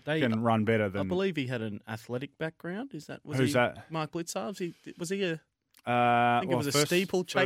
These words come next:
Speaker 1: chaser,
Speaker 2: I've heard of it.
Speaker 1: I believe.
Speaker 2: You are a newsbreaker. Uh, let's go.
Speaker 1: Jake Melcham, I
Speaker 2: Le-
Speaker 1: think, did some amateur boxing as well.
Speaker 2: Did he?
Speaker 1: Pendlebury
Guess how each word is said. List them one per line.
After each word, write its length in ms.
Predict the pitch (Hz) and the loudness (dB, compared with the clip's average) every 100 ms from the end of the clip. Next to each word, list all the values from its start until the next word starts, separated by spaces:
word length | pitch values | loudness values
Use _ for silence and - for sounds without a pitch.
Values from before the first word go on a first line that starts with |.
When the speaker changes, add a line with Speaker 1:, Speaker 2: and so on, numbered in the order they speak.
| 220 | 4
Speaker 1:
chaser, 80 | 135 | 2
Speaker 2:
I've 100 | 135 | 4
heard 220 | 123 127 | 4 4
of 40 | 170 | 0
it. 100 | - | -4
Speaker 1:
I 100 | 160 | -2
believe. 520 | 170 175 196 277 - - | 0 2 2 0 -6 -8
Speaker 2:
You 160 | 139 135 | 0 4
are 180 | 131 127 | 6 6
a 20 | |
newsbreaker. 600 | 120 131 - 131 120 117 - _ _ - | 4 2 6 4 6 0 0 _ _ 2
Uh, 340 | 147 160 160 | 6 8 8
let's 280 | 170 214 - | 6 4 4
go. 200 | 202 196 | 4 10
Speaker 1:
Jake 240 | 190 170 160 | 10 10 6
Melcham, 380 | 208 - 262 320 | 4 0 -6 -2
I 60 | 143 | 0
Speaker 2:
Le- 80 | 185 | 0
Speaker 1:
think, 240 | 208 165 | -2 -6
did 160 | 190 160 | -6 -4
some 160 | 156 | -2
amateur 340 | 165 180 - 147 | 0 -2 -2 0
boxing 380 | 185 - 214 | -2 -2 -4
as 120 | 170 147 | -2 -2
well. 200 | 233 285 | -4 -4
Speaker 2:
Did 140 | 139 208 | -4 -2
he? 140 | 117 | -2
Speaker 1:
Pendlebury 540 | 87 208 208 156 131 | 2 4 6 4 2